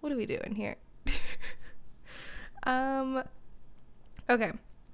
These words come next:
I feel like I left you guys hanging with one thing that was something that I did a long time ago t-, after this, but I never podcasted about.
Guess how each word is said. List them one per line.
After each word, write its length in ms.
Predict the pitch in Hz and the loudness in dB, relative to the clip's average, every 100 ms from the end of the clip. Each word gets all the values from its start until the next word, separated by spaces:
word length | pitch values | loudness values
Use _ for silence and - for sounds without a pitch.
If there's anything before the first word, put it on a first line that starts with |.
| - | 6
I 80 | 247 | 6
feel 260 | 247 269 330 | 6 6 6
like 220 | 392 302 | 6 6
I 80 | 254 | 4
left 400 | 220 226 - 233 | 6 4 2 0
you 100 | 226 | 0
guys 300 | 208 202 202 | 2 0 -2
hanging 720 | - - 254 240 180 - 214 - - | -6 4 6 6 2 -4 -6 -6 -4
with 260 | 220 220 196 | 0 0 0
one 260 | 196 185 | 0 2
thing 380 | 190 180 175 202 - | 0 -2 -2 -6 -4
that 120 | - 190 | -2 0
was 260 | 196 - - - - - - - - - - - | 0 -4 -8 -12 -12 -14 -16 -20 -20 -18 -18 -14
something 400 | - 240 233 226 | 0 4 4 4
that 80 | 208 | 4
I 80 | 202 | 6
did 120 | 240 | 6
a 80 | 247 | 8
long 220 | 220 220 | 6 6
time 240 | 220 202 | 4 2
ago 380 | 190 180 175 185 - - | 2 2 2 -2 -4 -10
t-, 80 | - - - | -10 -10 -2
after 300 | 202 196 185 | 0 2 2
this, 180 | 180 190 | 2 2
but 140 | - | 2
I 60 | 196 | 2
never 220 | 196 185 | 4 0
podcasted 680 | 185 190 180 180 185 - 180 | 0 0 0 -2 -4 -2 0
about. 340 | 175 165 - | 2 0 0